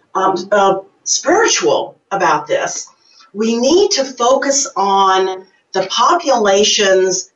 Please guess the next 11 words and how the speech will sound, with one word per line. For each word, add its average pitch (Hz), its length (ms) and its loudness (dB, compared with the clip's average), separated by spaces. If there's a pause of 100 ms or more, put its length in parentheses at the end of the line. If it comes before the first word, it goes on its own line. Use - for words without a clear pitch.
that 185 220 0
are 185 160 2
not 214 760 2
going 196 260 0
to 190 100 -6
be 180 280 -2
able 175 760 2 (220)
to 214 160 -6
use 190 420 2
financial 208 640 2
resources 170 720 0